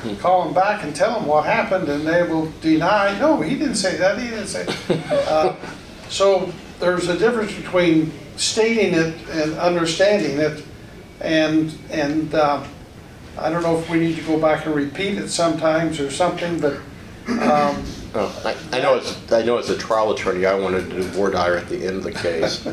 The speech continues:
Speaker 2: <laughs>
Speaker 1: "Okay, jury, is there anything you didn't understand? Anything, any questions?" <laughs> You know, "Any witnesses you'd like me to recall?" Like, I've got lots of things, like, uh,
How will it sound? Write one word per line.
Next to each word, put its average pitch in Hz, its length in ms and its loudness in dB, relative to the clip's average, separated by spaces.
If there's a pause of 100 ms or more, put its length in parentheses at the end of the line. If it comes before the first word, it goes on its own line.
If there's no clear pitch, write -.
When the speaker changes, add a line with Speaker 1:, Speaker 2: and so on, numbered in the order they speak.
(100)
Speaker 2:
<laughs> - 180 -12
Speaker 1:
"Okay, 135 260 0
jury, 120 220 4
is 117 80 0
there 110 100 4
anything 131 280 0
you 127 60 0
didn't 127 180 2
understand? 123 680 -2
Anything, 123 300 0
any 120 180 2
questions?" 123 420 -2
<laughs> 120 80 2 (800)
You 208 80 2
know, - 320 -2 (600)
"Any 147 180 0
witnesses 147 420 2
you'd 131 100 4
like 127 180 0
me 120 60 -4
to 123 60 4
recall?" 131 540 2
Like, 127 160 -2
I've 123 280 4
got 170 160 0
lots 143 180 0
of - 80 -12
things, 131 340 2
like, 107 140 4 (260)
uh, 107 460 4